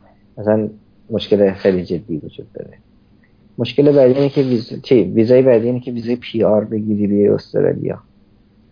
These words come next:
اتفاقی که اینجا افتاده، دولتی که الان رو کاره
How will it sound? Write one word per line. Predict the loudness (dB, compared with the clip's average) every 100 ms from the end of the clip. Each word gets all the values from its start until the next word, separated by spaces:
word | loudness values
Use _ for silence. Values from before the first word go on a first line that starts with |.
| _ _
اتفاقی | -6 -2 2 2 4
که | 2
اینجا | 4 4
افتاده، | 2 -2 -2 2 2 0 -6 -12 _ _ _ _ _ _ _
دولتی | 4 4 4 0 -4 -12
که | -4
الان | -2 0 -2
رو | -4
کاره | 0 2 2 0 -2